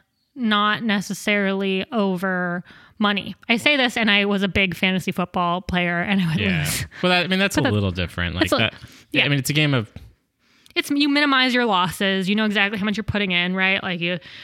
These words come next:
Speaker 2: I think of fantasy football kind of like poker, I guess. Like,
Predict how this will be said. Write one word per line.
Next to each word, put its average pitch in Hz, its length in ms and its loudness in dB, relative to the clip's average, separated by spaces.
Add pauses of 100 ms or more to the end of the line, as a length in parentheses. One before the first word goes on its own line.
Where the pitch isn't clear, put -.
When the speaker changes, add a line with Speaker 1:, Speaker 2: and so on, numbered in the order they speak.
(480)
Speaker 2:
I 127 120 2
think 202 200 -2
of 175 100 2
fantasy 131 340 2
football 95 380 -2
kind 90 300 -2
of 85 120 -4
like 85 180 -2 (1000)
poker, 117 580 0 (240)
I 107 120 2
guess. 113 360 0
Like, 95 240 2